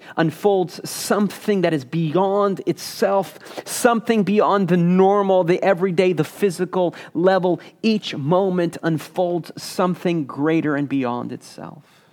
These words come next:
And when we come back to Ecclesiastes chapter three and verse eleven, not only does he say he has made all things beautiful in his time, in its time, in its season, in its kairos, but then he also says,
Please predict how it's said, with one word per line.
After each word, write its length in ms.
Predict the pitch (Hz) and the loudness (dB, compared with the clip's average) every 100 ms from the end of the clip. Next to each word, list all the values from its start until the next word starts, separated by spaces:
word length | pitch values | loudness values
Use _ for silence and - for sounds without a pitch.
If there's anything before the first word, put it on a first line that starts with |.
| _ _ _ _ _ _ _ _ _ _ _ _ | _ _ _ _ _ _ _ _ _ _ _ _
And 140 | - 131 | -4 -2
when 120 | 135 | 0
we 100 | 131 | -2
come 220 | - 147 | -2 0
back 280 | 139 127 135 | 2 0 -2
to 120 | - | -6
Ecclesiastes 880 | 123 - 139 120 131 123 127 - 120 | -8 -4 -4 -2 -2 -2 -4 -8 -10
chapter 340 | - 127 - 110 | -8 -10 -8 -12
three 340 | - 135 139 | -6 -4 -2
and 140 | 123 | -4
verse 280 | 117 120 - | -4 -8 -8
eleven, 340 | 113 120 123 123 | -6 -4 -2 -2
not 160 | 127 | 0
only 160 | 127 131 | -2 -2
does 200 | 123 117 | -6 -8
he 80 | 117 | -14
say 360 | - 123 117 - - | -4 -4 -4 -8 -20
he 100 | _ | _
has 180 | 127 120 | -6 -4
made 200 | 123 123 - | -2 -4 -2
all 300 | 143 151 160 | 0 2 2
things 340 | 160 143 143 | -2 -2 -2
beautiful 520 | 117 131 135 - 123 - | -4 -4 -4 -4 -8 -6
in 320 | 120 151 143 135 - _ | -4 -2 -2 -4 -16 _
his 400 | - 147 127 - - | -2 -2 -2 -14 -20
time, 540 | - 147 139 135 131 | -10 -4 -2 0 -2
in 100 | 135 | -2
its 180 | 113 - | -6 -12
time, 360 | - 156 147 135 | -6 -2 -2 -2
in 80 | |
its 140 | 123 - | -4 -8
season, 400 | - 151 143 131 | -8 -4 -4 -4
in 100 | 123 | -6
its 100 | - | -10
kairos, 640 | - 127 139 98 - - _ _ _ _ _ - _ - | -12 -8 -8 -8 -14 -20 _ _ _ _ _ -20 _ -8
but 80 | 135 | -2
then 140 | 147 | 0
he 120 | 143 | 2
also 400 | 151 196 208 190 | 2 0 0 -8
says, 500 | 175 - 135 127 120 | -8 -4 -2 -2 -6